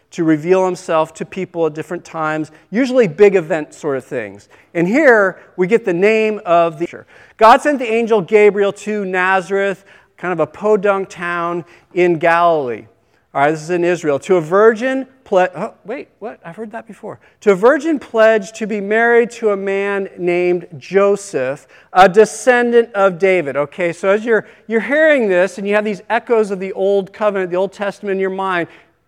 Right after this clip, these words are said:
little light bulbs should be going on. Okay, this might be, uh, something about the Messiah here. Uh, to a, a descendant of David, the verse things already. The angel went to her and said, "Greetings,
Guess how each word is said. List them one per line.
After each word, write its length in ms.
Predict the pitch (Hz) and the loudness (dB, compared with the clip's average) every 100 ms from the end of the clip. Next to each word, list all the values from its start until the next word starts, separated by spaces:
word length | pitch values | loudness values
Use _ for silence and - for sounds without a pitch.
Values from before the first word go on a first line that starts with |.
| 165 | -18
little 320 | 170 196 214 | 0 4 4
light 300 | 196 202 202 | 4 2 0
bulbs 260 | 185 160 151 | -4 -4 -4
should 200 | - 165 | -12 -10
be 80 | 156 | -6
going 200 | 156 151 | -4 -4
on. 160 | 131 | -8
Okay, 220 | 127 - 143 | -10 -8 -8
this 240 | 160 - | -10 -14
might 520 | 190 247 240 180 _ | -12 -10 -12 -18 _
be, 360 | 202 196 196 185 - _ _ - | -12 -10 -10 -12 -18 _ _ -2
uh, 340 | 170 170 165 | 2 4 4
something 420 | 156 214 - 196 175 | 0 -4 -6 -4 -4
about 380 | 160 160 156 | -2 -2 -2
the 100 | 160 | -6
Messiah 600 | 151 156 - 160 143 123 107 | -10 -10 -6 -4 -2 -4 -6
here. 300 | 127 110 - - _ _ _ 170 | -12 -14 -16 -20 _ _ _ 2
Uh, 260 | 170 156 - _ _ _ | 4 4 -2 _ _ _
to 240 | - 233 | 0 4
a, 380 | 226 220 - 185 | 4 0 -4 -2
a 40 | |
descendant 460 | 175 180 226 220 214 | 0 -2 -2 -2 -2
of 80 | 175 | -2
David, 300 | 196 165 147 | -2 -2 -4
the 80 | 160 | -2
verse 280 | 202 - _ _ | -4 -4 _ _
things 320 | - 156 143 | -8 -8 -6
already. 500 | 147 139 139 123 - _ _ _ _ _ _ _ _ | -6 -4 -4 -6 -10 _ _ _ _ _ _ _ _
The 100 | 139 | -6
angel 360 | 214 240 262 240 | 0 0 4 4
went 200 | 226 240 | 4 2
to 140 | 233 | -6
her 160 | 190 190 | -4 -2
and 140 | 175 | -2
said, 300 | - 185 160 | -2 -2 -2
"Greetings, 840 | 127 233 330 330 233 156 139 131 | -2 0 4 4 2 0 -6 -16